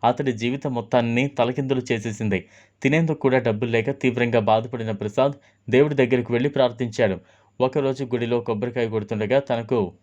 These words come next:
ఓ ఆలోచన జన్మించింది. అదే ఈ కొబ్బరి చిప్పల బిజినెస్ ఆలోచన.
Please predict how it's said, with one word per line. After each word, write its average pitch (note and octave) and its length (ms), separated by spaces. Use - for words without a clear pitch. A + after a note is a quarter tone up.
ఓ G#2+ 140
ఆలోచన B2 500
జన్మించింది. A2+ 680
అదే B2+ 440
ఈ A#2+ 140
కొబ్బరి A#2 360
చిప్పల A#2+ 300
బిజినెస్ A#2 460
ఆలోచన. A2+ 400